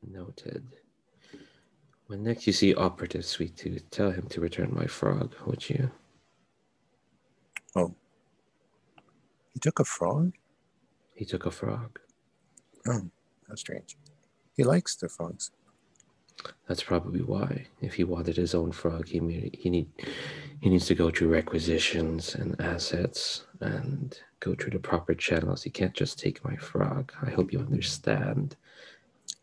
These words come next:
Speaker 1: the gravity of the situation.
Speaker 2: No, I, I really don't.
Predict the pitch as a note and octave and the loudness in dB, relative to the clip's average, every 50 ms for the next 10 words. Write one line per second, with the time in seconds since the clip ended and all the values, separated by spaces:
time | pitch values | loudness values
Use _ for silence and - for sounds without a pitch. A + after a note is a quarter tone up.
0 | - - - _ _ _ _ _ _ _ _ _ _ _ _ _ _ _ _ _ | -18 -18 -18 _ _ _ _ _ _ _ _ _ _ _ _ _ _ _ _ _
1 | _ _ _ _ _ _ - B2+ C3 C3 - _ _ _ _ - - - - - | _ _ _ _ _ _ -20 -20 -20 -20 -20 _ _ _ _ -2 2 4 4 4
2 | - - _ _ _ _ - - - - F#2 E2 D#2 - - - D2+ D2 - - | 2 -2 _ _ _ _ 0 2 4 6 6 4 4 2 0 0 0 0 0 0
3 | - - - - - F2+ F2+ - E2+ - - - - - - - - - - - | 2 2 2 2 2 2 2 2 0 0 -4 -4 -6 -6 -6 -8 -16 -20 -20 -20
4 | - - - - - - - - - - - - - - - - _ _ _ _ | -20 -20 -20 -20 -20 -20 -20 -20 -16 -14 -14 -14 -14 -16 -20 -20 _ _ _ _
5 | _ _ _ _ - G2+ F#2+ F#2+ G2 G#2 G#2+ G#2 G2 F2+ D#2+ E2 G#2+ G#2 - _ | _ _ _ _ 0 4 4 4 6 6 6 8 8 8 8 6 4 0 -8 _
6 | - - G#2 G2+ - G#2 G2+ G2+ G2+ F#2+ F#2+ G2+ - - - F#2+ F2+ G2 F#2+ F2+ | -2 0 0 2 4 4 4 6 6 6 4 2 0 4 6 6 6 6 4 0
7 | F2+ | -2